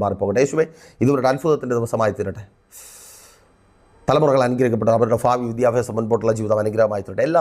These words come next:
തടസ്സങ്ങളും മാറട്ടെ. ആത്മീയ ഭൗതിക ജീവിതത്തിന് വിരോധമായുള്ള തടസ്സങ്ങൾ മാറട്ടെ. വിസ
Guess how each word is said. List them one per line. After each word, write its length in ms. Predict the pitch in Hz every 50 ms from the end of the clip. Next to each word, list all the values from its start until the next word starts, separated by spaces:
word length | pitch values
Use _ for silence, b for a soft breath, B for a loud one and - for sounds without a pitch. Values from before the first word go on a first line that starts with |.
| - -
തടസ്സങ്ങളും 400 | 123 131 131 - 139 131 123 117
മാറട്ടെ. 160 | 113 98 107 117
ആത്മീയ 240 | 123 120 - 135 127 110
ഭൗതിക 240 | 120 120 120 120 123 123 113
ജീവിതത്തിന് 280 | 117 123 - - 120 117
വിരോധമായുള്ള 380 | 113 120 117 113 113 110 110 107 -
തടസ്സങ്ങൾ 360 | 107 107 107 - - - 120 113
മാറട്ടെ. 220 | 113 107 - - - - _ b b b b b b
വിസ 160 | b 117 117